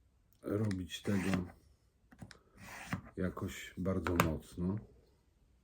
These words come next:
Natomiast całość wepniecie sobie w klapę i macie zestaw dżentelmena. A jak już macie taki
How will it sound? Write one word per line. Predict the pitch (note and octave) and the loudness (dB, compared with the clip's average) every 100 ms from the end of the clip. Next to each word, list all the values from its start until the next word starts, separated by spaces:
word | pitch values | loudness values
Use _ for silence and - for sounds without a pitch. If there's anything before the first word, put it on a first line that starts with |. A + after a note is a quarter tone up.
| _ - - - - - - - | _ -14 -14 -14 -18 -18 -18 4
Natomiast | G2 F#2+ A#2 B2+ A#2 - - - - - - - - - | 4 8 10 10 8 4 -14 -20 -20 -20 -20 -20 -14 -8
całość | - G2+ A2 B2+ B2+ - - - - - - - - | 6 8 12 10 8 0 -10 -12 -16 -20 -20 -10 0
wepniecie | F2 E2+ F#2+ - A2 A#2 B2 A#2 F#2 | 0 8 8 6 4 8 8 6 0
sobie | - F#2 F#2 | 2 2 2
w | - - | 0 0
klapę | G#2+ F#2 - G2 - - - - - - - - - | 2 2 2 -4 -4 -14 -20 -20 -20 -20 -20 -16 2
i | A#2 A#2 - - | 6 6 4 -4
macie | G#2+ G#2+ G2+ A#2 G2 | 4 6 6 6 6
zestaw | E2+ A2+ G#2 - F#2 - - - - F#2+ | 10 8 8 4 2 2 -12 -16 -8 -4
dżentelmena. | D#2+ G#2+ F2+ F#2 D#2+ D#2+ C#2 C2+ C2+ - - - - - - - | 6 6 6 2 2 0 -2 -4 -8 -18 -20 -20 -20 -20 -20 -14
A | - G2 | 2 6
jak | G2+ G2 | 6 6
już | F#2+ | 8
macie | A#2+ B2 B2 | 10 10 8
taki | A2+ G2 - G#2+ | 6 2 4 0